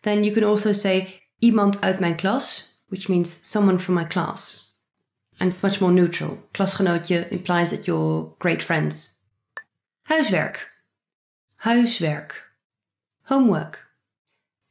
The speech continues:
Elke dag maak ik mijn huiswerk. Elke dag maak ik mijn huiswerk. Every day I do my homework. Everyone's favorite word, isn't it?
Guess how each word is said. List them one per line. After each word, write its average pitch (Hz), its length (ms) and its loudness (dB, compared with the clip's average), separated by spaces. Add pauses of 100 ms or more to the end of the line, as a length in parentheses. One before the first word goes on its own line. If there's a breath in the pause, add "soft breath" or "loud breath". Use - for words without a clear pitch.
Elke 294 220 0
dag 220 260 0
maak 208 200 0
ik 208 120 -4
mijn 208 120 2
huiswerk. 165 640 -4 (720)
Elke 240 400 0
dag 180 540 -2
maak 190 320 2
ik - 400 -4
mijn 175 260 0
huiswerk. 180 800 -2 (520)
Every 240 440 2
day 208 400 2
I 160 80 -4
do 196 160 4
my 180 160 4
homework. 156 680 0 (480)
Everyone's 226 440 4
favorite 220 420 2
word, 202 300 2
isn't 208 200 2
it? - 160 -2